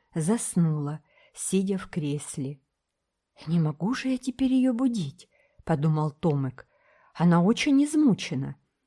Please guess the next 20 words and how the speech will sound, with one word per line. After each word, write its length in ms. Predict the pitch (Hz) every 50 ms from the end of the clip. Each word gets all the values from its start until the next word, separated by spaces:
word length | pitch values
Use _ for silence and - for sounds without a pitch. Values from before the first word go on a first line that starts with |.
| _ _ _ _ -
Ничего 400 | - 165 160 - - 180 156 175
плохого 420 | 175 180 180 165 - - 185 180 196
не 160 | 180 175 170
случится, 600 | - - 180 170 - - 247 254 254 - - -
если 240 | 156 151 - - 180
я 40 | 170
погуляю 500 | - - 160 160 180 185 196 202 190 180
с 40 | -
собакой 580 | - - 185 165 170 208 214 208 - 208 208 - -
около 400 | 208 208 208 226 233 233 240 247
дома, 460 | 226 226 247 208 156 139 135 135 135 _ _ _ _ _ _ _ _ _ _ _ _ -
ведь 220 | 170 180 - -
мне 260 | 156 160 165 170 170
хватит 560 | 160 - - 147 143 156 196 214 - 247 208 -
нескольких 600 | 160 165 190 190 190 - 202 - - 247 226 214
минут, 540 | 247 254 311 359 339 294 190 135 - - _ _ _ - - _ -
чтобы 320 | - - - 165 151 156
хорошенько 840 | - - 175 160 165 156 - - 185 196 226 233 220 214 226 220 220 - - - -
разглядеть 640 | - 175 175 147 151 170 165 151 143 165 196 190 190
попугайчиков». 920 | - 208 202 - 233 208 175 160 147 135 135 - - - - - 143 143